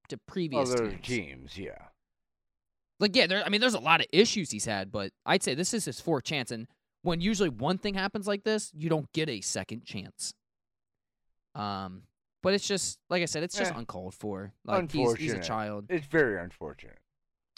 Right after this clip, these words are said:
Speaker 1: But the one story I wanna wrap up the podcast on has to do with the N B A.
Speaker 2: What's that?
Speaker 1: And has to also, it, it, it deals with the Wizards announcer.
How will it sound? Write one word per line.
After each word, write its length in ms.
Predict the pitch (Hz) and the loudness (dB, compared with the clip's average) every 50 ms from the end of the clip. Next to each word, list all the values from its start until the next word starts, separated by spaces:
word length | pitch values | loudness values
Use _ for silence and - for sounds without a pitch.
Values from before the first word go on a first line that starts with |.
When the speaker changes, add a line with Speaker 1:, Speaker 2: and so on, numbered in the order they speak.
| - _ - | -20 _ -6
Speaker 1:
But 160 | 180 165 - | -6 -6 -4
the 80 | - 156 | -4 0
one 180 | 165 196 214 | 2 2 2
story 480 | 208 - - 208 208 202 196 185 185 175 _ _ _ _ _ _ _ _ _ - | 2 4 4 6 6 6 6 4 2 0 _ _ _ _ _ _ _ _ _ -4
I 80 | 139 | -4
wanna 220 | 135 156 170 160 143 | -2 -2 -2 -2 0
wrap 260 | 143 147 143 - - | 2 2 2 2 2
up 140 | 131 117 - | 0 -2 -2
the 80 | - - | -4 -4
podcast 560 | - - 117 110 107 - 123 107 107 107 - - | -2 0 0 0 0 -2 -2 -4 -4 -4 -8 -10
on 240 | - 107 104 101 98 | -12 -10 -10 -10 -10
has 300 | 98 110 135 131 120 - | -8 -6 -4 -4 -4 -6
to 80 | - 117 | -8 -8
do 160 | 104 117 110 | -8 -8 -8
with 100 | 104 98 | -8 -8
the 140 | - 104 95 | -8 -8 -8
N 100 | 95 92 | -8 -10
B 160 | 87 90 90 | -12 -10 -10
A. 220 | 95 95 87 85 - _ _ _ _ _ _ _ _ _ _ _ _ _ _ - | -8 -8 -10 -12 -14 _ _ _ _ _ _ _ _ _ _ _ _ _ _ -12
Speaker 2:
What's 200 | 104 95 92 - | -12 -12 -10 -6
that? 80 | - 107 | -4 -2
Speaker 1:
And 360 | 107 107 104 104 104 98 - _ _ _ _ _ _ _ _ | -2 -2 -2 -4 -6 -10 -14 _ _ _ _ _ _ _ _
has 280 | - 120 135 135 127 - | -2 0 2 2 2 0
to 80 | 135 | -2
also, 600 | 90 110 120 117 110 - 131 110 104 101 101 98 98 _ _ _ _ _ _ _ _ _ _ _ _ _ _ _ _ - | 0 0 0 0 0 0 0 0 0 -2 -4 -6 -10 _ _ _ _ _ _ _ _ _ _ _ _ _ _ _ _ -12
it, 160 | - 196 185 - | -10 -10 -6 0
it, 160 | 202 202 196 _ _ _ _ _ _ _ _ _ | 0 0 0 _ _ _ _ _ _ _ _ _
it 140 | - 196 180 | 0 0 2
deals 260 | - 226 262 247 - | 4 4 4 4 4
with 260 | - 208 202 - - - _ _ - | 4 4 4 4 0 -10 _ _ -6
the 120 | 151 156 | -4 0
Wizards 360 | 151 156 170 156 147 147 - | 4 4 4 4 4 -2 -4
announcer. 540 | 131 113 110 101 87 90 - - 90 92 107 | -2 -2 0 0 -2 -2 -6 -8 -8 -8 -10